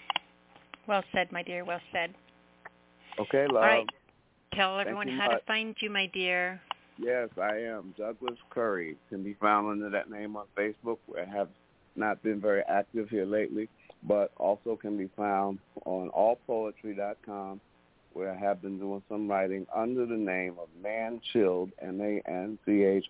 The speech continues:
Speaker 2: I L L D ninety-nine. Um, I'm also the host of Blacks and Blues, my radio program that airs on Friday night, nine P M to midnight Eastern Time at W R U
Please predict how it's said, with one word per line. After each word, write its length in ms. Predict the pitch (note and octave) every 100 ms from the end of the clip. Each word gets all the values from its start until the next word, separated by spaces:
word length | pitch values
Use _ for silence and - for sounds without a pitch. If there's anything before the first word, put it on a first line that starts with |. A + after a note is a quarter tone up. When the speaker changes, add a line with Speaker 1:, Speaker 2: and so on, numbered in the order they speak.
| -
Speaker 2:
I 240 | F#2 F#2+ -
L 220 | D#2 F#2 -
L 240 | F#2+ F#2+ G2 G2
D 340 | A2+ A2 A2+ B2 _ _ - _ _
ninety-nine. 880 | - F#2+ F#2+ G2 G#2+ F#2 D2 D2+ G2+ B2 _ - - _ _ _ _
Um, 440 | E2 D#2+ D2+ D#2 F2 _
I'm 160 | - F#2+
also 320 | F2+ - G2+
the 80 | F#2+
host 340 | F#2 G2+ G2 -
of 200 | F#2 F2+
Blacks 320 | G2 G2 F#2
and 240 | - G2 G2+
Blues, 400 | G2 F#2+ F#2+ G#2+ _ _ _ -
my 100 | F#2
radio 380 | F2+ F#2 F#2 F2+
program 560 | - F#2+ F#2 F#2+ F#2
that 140 | F2+ F2
airs 280 | - F#2+ F2+
on 160 | E2+ F2+
Friday 360 | - G2 F#2+ G2
night, 340 | F#2+ F#2 F#2+ - _ _ _ -
nine 420 | E2+ F2+ G2 F#2+
P 200 | G#2+ F#2+
M 240 | F#2+ F#2 F#2
to 80 | F#2
midnight 560 | F2+ F#2 G2 G2 F#2 -
Eastern 360 | G#2 F#2+ - F2+
Time 440 | - F#2 F2 F2+ -
at 160 | E2 -
W 600 | G2 F#2 F#2 G2 G2 G2 F#2 F2+
R 320 | F2+ F#2+ G2+ F#2
U 180 | F#2